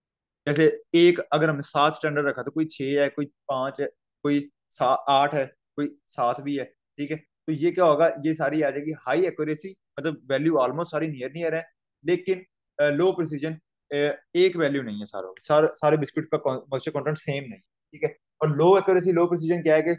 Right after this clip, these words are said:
एक तो value भी सारों की डिफरेंट हो, एक सत्तर पे, एक सौ पे, एक अस्सी पे और एक, अ, जो है वो नब्बे पे, जबकि हमारा standard क्या था?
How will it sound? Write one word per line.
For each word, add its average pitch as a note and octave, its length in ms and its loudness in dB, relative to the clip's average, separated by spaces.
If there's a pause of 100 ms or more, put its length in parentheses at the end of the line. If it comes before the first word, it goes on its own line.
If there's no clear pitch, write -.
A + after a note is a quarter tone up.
(340)
एक D3 120 -2
तो E3 80 4
value C3 280 2
भी G#3 80 -4
सारों F3+ 220 0
की F3+ 80 0
डिफरेंट D#3+ 280 -4
हो, D#3 100 2
एक C#3+ 100 0
सत्तर C#3 280 -8
पे, D#3+ 120 -4
एक D3 80 -6
सौ C3+ 260 -2
पे, D#3+ 220 -4 (320)
एक C#3 260 -6
अस्सी - 320 -8
पे E3 140 -2
और C#3+ 220 0
एक, C3+ 320 -4
अ, B2+ 400 -4 (160)
जो B2 120 -6
है B2 80 -2
वो A#2+ 120 -6
नब्बे A#2+ 280 -4
पे, E3+ 140 0 (380)
जबकि C3+ 160 -8
हमारा C#3 260 -2
standard C#3+ 400 -6
क्या C#3 180 2
था? D3+ 240 -2